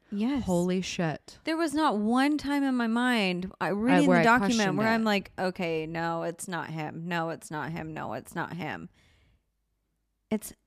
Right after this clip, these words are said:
Speaker 1: it's him.
Speaker 2: Even taking it back to the sketches and, like, looking
Speaker 1: Yeah.
Speaker 2: at the sketches compared to him, I'm like, "Holy
Speaker 1: Holy
Speaker 2: shit.
Speaker 1: shit.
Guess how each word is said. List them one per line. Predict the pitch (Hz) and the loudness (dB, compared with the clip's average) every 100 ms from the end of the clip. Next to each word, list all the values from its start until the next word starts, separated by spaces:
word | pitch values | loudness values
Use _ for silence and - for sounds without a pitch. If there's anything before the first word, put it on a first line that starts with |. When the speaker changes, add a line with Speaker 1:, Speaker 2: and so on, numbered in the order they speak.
| - - - | -20 -10 -2
Speaker 1:
it's | 220 - | -2 -4
him. | - 175 156 | -8 -4 -2
Speaker 2:
Even | 233 233 240 233 | -2 0 0 -2
taking | - 202 202 190 | -2 -2 -2 -4
it | - | 0
back | 175 160 | 0 -2
to | - | -8
the | 170 | -8
sketches | - - 156 165 151 127 - | -8 -8 -8 -8 -8 -8 -10
and, | - 180 | -6 -4
like, | 165 | -6
looking | 156 294 320 240 | -4 -2 0 -2
Speaker 1:
Yeah. | 190 | -4
Speaker 2:
at | - | -4
the | |
sketches | 185 - 156 - 156 135 | -8 -4 -4 -2 -4 -4
compared | - 156 156 151 | -6 -4 -4 -4
to | 139 | -4
him, | 151 143 | -2 -2
I'm | 131 147 | -2 -2
like, | 131 123 - _ | -4 -6 -14 _
"Holy | - 175 165 165 | -10 -4 -2 2
Speaker 1:
Holy | 240 233 233 | 2 2 0
Speaker 2:
shit. | 220 - 180 165 233 - | -2 -4 -2 0 0 -2
Speaker 1:
shit. | - - | -10 -20